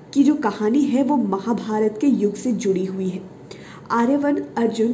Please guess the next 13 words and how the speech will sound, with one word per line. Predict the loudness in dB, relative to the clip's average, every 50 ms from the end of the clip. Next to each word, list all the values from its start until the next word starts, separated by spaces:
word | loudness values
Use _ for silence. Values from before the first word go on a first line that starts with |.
| -2 -4 -2
और | 0 0 0 2
एक | 4 4 4 4 4 0
नाग | -2 -2 0 2 2 2 2 2 0
राजकुमारी | 0 2 2 0 0 -2 -4 -4 -2 0 2 2 2 4
के | 4 6 6
बेटे | 4 4 4 4 4 4 4 4 2
थे | 2 0 -4 -10 -14 -18 -20 -20 -20 -20 -16 -6 -2
जिन्होंने | 2 6 6 8 8 6 4
कहा | 4 0 -2 -2 -4 -4
था | -2 -2 -2 -2
कि | 0 0 0
वो | 2 2 2 2
अपनी | 2 -2 -2 0 2 2